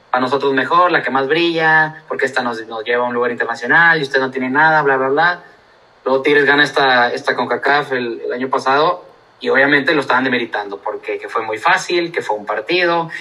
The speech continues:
que fue una burbuja, que etcétera, etcétera. Y luego ahora van al Mundial de Clubes y no, pues, les tocó la pa-, la, la llave, la llave fácil, papita, papita. Pero, pues, también a los Rayados les tocó dos veces la posibilidad de enfrentar al, a los de la conmebol,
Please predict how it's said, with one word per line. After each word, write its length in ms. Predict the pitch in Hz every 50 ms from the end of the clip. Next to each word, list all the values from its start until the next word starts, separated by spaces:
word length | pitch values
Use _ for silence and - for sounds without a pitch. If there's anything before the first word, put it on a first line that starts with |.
| - -
que 100 | - 113
fue 80 | 107 113
una 120 | 113 113
burbuja, 720 | 110 110 107 113 151 170 160 - 151 151 151 151 147 - - - - - _ _ _ _ _ _
que 560 | - 113 107 107 107 107 107 107 107 107 101 - - -
etcétera, 420 | 117 - - 120 120 - - -
etcétera. 420 | - - - - - - - - -
Y 100 | - 120
luego 180 | 120 127 127 131
ahora 420 | 135 139 143 143 143 143 143 139
van 200 | 139 143 143 143
al 120 | 156 156 151
Mundial 220 | 147 143 151 156
de 100 | - -
Clubes 280 | - 143 139 139 135 -
y 80 | 135 123
no, 300 | 143 - 196 190 - -
pues, 160 | - 135 - - - - - - -
les 100 | - -
tocó 200 | - 131 123 135
la 180 | 131 123 123 123
pa-, 220 | 123 123 123 - -
la, 300 | 131 123 113 113 113 113
la 120 | 120 120
llave, 260 | 113 117 117 120 117 - - - -
la 140 | 120 117 -
llave 200 | 117 240 247 -
fácil, 460 | - 190 - - - 196 175 175 165
papita, 540 | - - - - 185 - - 175 165 160 -
papita. 580 | 175 170 - 190 196 196 - 180 175 180 180 - - - _ _ _ _ _
Pero, 220 | - 110 113 110 -
pues, 160 | - 107 -
también 260 | - 110 110 113 127
a 20 |
los 100 | 151 160
Rayados 380 | 156 139 127 127 - - 151 151
les 180 | 156 147 - -
tocó 340 | - 156 - - 127 127
dos 200 | 127 135 143 135
veces 560 | 135 139 131 - 113 107 107 110 - - - - - _ _ _ _ _ _ _ _ _ _ -
la 140 | 110 110
posibilidad 440 | - 113 107 110 110 110 110 107 107
de 40 | 120
enfrentar 380 | 139 - 143 123 107 - 120 127
al, 180 | 131 135 135
a 80 | 123 123
los 180 | 120 117 107 107
de 80 | 113
la 120 | 107 104 104
conmebol, 680 | - 120 110 110 113 107 107 117 131 - - 135 -